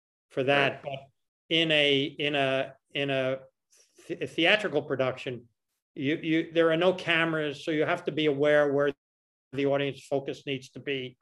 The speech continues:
Speaker 1: In a sitcom on television, you can edit it, and, uh,
Speaker 2: Right.
Speaker 1: you put the, uh, the audience focus exactly where it should be. So it's a lot, it's a lot different.
Speaker 2: And do you prefer television?
Speaker 1: I do.
Speaker 2: Yeah.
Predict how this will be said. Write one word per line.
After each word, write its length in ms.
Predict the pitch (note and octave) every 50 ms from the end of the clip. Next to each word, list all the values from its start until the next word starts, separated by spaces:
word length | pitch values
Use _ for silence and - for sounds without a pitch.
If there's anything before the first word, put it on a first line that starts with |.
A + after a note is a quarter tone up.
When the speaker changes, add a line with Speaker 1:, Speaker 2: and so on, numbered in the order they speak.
| _ _ _ _ _ _ _ _ _ _ -
Speaker 1:
In 160 | E3 D3 C#3
a 40 | C#3+
sitcom 520 | C#3 - - G3 G3 G3 - F3 E3 D#3+
on 100 | D3+ C#3+ C3+
television, 480 | - F#3+ G3+ F#3 C#3+ C#3 B2+ D3 D3
you 100 | C3+ C3+
can 180 | C3+ D#3+ D3+ - -
edit 320 | D#3+ E3+ F#3 F#3 D#3+ - A#2
it, 160 | A2+ - - _ _ _ _ _ _ _ _ _ _ _ _ -
and, 400 | C3+ C3 B2 B2 A#2+ B2 B2 A#2+
uh, 220 | C3 B2 A2+ A2+ -
Speaker 2:
Right. 160 | - C3 C3
Speaker 1:
you 200 | C#3 C#3 C#3 C#3+ - C3 - - _ _
put 160 | - D3+ D3 -
the, 80 | C#3 C3 - -
uh, 180 | - C#3 C3+ C#3+
the 140 | D3 C#3 C#3
audience 360 | C#3 C#3 C3+ C3+ C3 A#2 - - - - -
focus 400 | D3+ C#3 C3 C3+ D3+ - - - _ _ _ _ _ _ _ _ -
exactly 500 | C#3+ A2+ G#2 D3+ D3 D3 C#3+ - D#3 C#3+
where 160 | C3+ C3+ C3+
it 100 | C3 C3
should 240 | - - D3+ C#3 A#2+
be. 160 | C3 B2 A#2 A2
So 380 | A2+ - D#3 C#3+ C3 B2+ - - _ _ -
it's 200 | - D#3 D#3 -
a 40 | F3+
lot, 340 | D#3 D#3 D#3 D#3+ E3 D#3+ -
it's 220 | - C#3 C3 - -
a 40 | D3+
lot 300 | C#3+ D3 C#3+ C3+ C3+ -
different. 380 | C#3+ B2+ B2+ - - G#2+ G#2 G#2+ _ _ _ _ _ _ _ _ _ _ _ _ _ _ _ _ _ _ _ _ _ _ _ -
Speaker 2:
And 420 | - C3+ C3+ - E3+ D#3 C3 -
do 100 | - B2
you 140 | B2+ B2 B2
prefer 340 | - A2+ - - C#3+ C3+ C3+
television? 560 | C3 C#3 C#3 C#3 D3+ D3+ E3+ E3 G3 F3+ D#3 - _ _ _ _ _ _ _ _ _ _ _ _ -
Speaker 1:
I 140 | D3+ C#3+ C3
do. 500 | C#3 C3+ C#3 C3+ B2+ B2 A2+ A2 G#2+ - _ _ _ _ _ _ _ _ _ _ _ _ -
Speaker 2:
Yeah. 100 | F#2+ F#2+